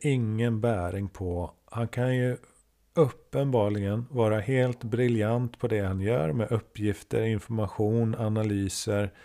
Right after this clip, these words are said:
Jag menar, det står ju klart av flera skäl. Så att han har posttraumatisk stress och, och, eh, mått dåligt och att man har tagit säkra för det osäkra och ringt polisen.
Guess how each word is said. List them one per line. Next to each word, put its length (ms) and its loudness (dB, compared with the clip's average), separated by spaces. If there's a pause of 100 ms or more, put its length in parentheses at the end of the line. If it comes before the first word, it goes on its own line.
(160)
Jag 100 -6
menar, 140 0
det 120 2
står 200 -2
ju 100 2
klart 560 -2
av 320 2
flera 540 0
skäl. 340 -2 (540)
Så 120 -2
att 180 0
han 300 2
har 340 4
posttraumatisk 720 -4
stress 440 2
och, 360 2
och, 600 -2
eh, 360 -6
mått 260 -4
dåligt 760 0
och 100 -2
att 120 -6
man 160 -2
har 200 0
tagit 320 -4
säkra 380 -2
för 160 -2
det 80 0
osäkra 560 -2
och 80 0
ringt 240 -2
polisen. 640 -2